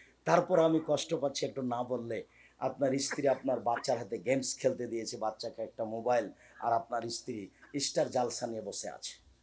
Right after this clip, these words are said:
এ হস্তিনী বউ, আমি আপনাকে কষ্ট দিতে চাই না বারবার বলে, আমি আপনার বউ ভালো হোক, এটাই আমি চাচ্ছি।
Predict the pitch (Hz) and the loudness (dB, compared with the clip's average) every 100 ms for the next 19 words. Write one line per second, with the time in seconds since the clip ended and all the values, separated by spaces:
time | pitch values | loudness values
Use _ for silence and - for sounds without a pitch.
0 | _ _ - _ - - - _ _ _ | _ _ -20 _ -18 -18 -18 _ _ _
1 | _ - 113 104 113 - - 107 110 98 | _ -4 -4 -2 -4 -4 -4 -4 -2 -4
2 | 80 - _ _ _ _ _ _ _ _ | -6 -8 _ _ _ _ _ _ _ _
3 | _ _ _ - 104 117 110 113 110 113 | _ _ _ -8 -4 -2 -4 -6 -8 -8
4 | - 117 - 123 110 110 107 107 101 98 | -8 -8 -8 -8 -8 -8 -6 -6 -4 -4
5 | 98 98 92 95 82 73 _ _ _ _ | -6 -6 -6 -8 -8 -12 _ _ _ _
6 | _ _ 107 107 107 98 110 95 104 101 | _ _ -8 -6 -4 -6 -8 -4 -2 -4
7 | - 101 98 95 - 107 98 101 90 87 | -6 -8 -6 -8 -10 -8 -6 -6 -8 -12
8 | - - - | -14 -12 -12